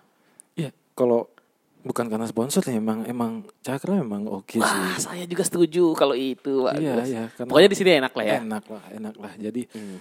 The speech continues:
Speaker 1: eh, ya memang sih di awal, di
Speaker 2: Ah.
Speaker 1: awal mungkin manajemennya atau gimana saya nggak paham sih.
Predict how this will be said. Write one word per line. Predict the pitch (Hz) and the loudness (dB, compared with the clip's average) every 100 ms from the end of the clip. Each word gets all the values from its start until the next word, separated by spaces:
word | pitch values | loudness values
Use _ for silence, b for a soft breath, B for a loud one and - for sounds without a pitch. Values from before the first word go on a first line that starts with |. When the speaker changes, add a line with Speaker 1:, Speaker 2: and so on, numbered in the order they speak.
| - | -16
Speaker 1:
eh, | - 135 120 107 | -8 -6 -4 -2
ya | 156 147 | 0 0
memang | 123 113 151 | 0 -2 -4
sih | 156 131 | -4 -4
di | 117 | -4
awal, | - 95 92 92 92 95 110 | -8 -8 -6 -8 -8 -10 -12
di | 104 | -6
Speaker 2:
Ah. | 104 101 | -2 0
Speaker 1:
awal | 113 123 123 | 0 -2 -4
mungkin | 117 110 139 | -12 -10 -8
manajemennya | 123 113 107 107 110 | -6 -4 -4 -4 -6
atau | 120 - 117 | -8 -4 -2
gimana | 113 110 117 | -2 -2 -6
saya | 127 127 123 | -6 -6 -6
nggak | 113 - 104 | -12 -12 -12
paham | - 101 107 | -8 -10 -10
sih. | - 98 | -12 -16